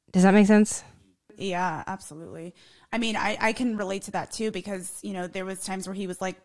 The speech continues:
Speaker 2: working for a moving company, and it was almost like his need to feel like, "I'm not, like, when I'm not on a team or whatever, I'm not necessarily feeling like I'm contributing, even though I'm working toward it, like, I'm investing in the future, and I,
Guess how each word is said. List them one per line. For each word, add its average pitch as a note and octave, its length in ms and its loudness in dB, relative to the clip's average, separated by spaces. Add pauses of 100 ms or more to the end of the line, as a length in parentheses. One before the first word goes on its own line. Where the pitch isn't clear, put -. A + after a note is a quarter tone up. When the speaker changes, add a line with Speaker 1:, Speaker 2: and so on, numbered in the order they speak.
(120)
Speaker 2:
working F#3+ 320 -4
for G#3+ 120 -4
a G#3+ 60 2
moving G#3+ 300 -2
company, F#3 380 -6
and A3+ 100 0
it A#3 120 0
was B3 120 0
almost C#4+ 280 4
like B3 120 -2
his A3+ 300 -2
need G#3 240 -2
to G#3 60 -4
feel G3 160 -4
like, F#3 160 -4
"I'm G#3 120 -2
not, - 400 -4
like, G#3 180 -2
when G3+ 120 0
I'm G3+ 160 2
not G3 220 4
on A3 100 2
a F#3+ 80 0
team F3+ 560 -4
or F3+ 220 0
whatever, F3 320 -2
I'm F#3 180 0
not G3+ 180 2
necessarily F#3 440 -6
feeling F#3+ 180 -6
like F3 160 -6
I'm D#3+ 80 -10
contributing, G#3+ 720 0
even F#3+ 200 -2
though F3+ 80 -2
I'm E3+ 140 -4
working F3+ 400 -6
toward A3 280 -4
it, - 40 -4
like, G3+ 120 -4
I'm G3 80 -4
investing E3 580 -6
in A#3 140 -4
the A#3 80 -6
future, B3 380 -4
and A#3 120 0
I, G3 140 -4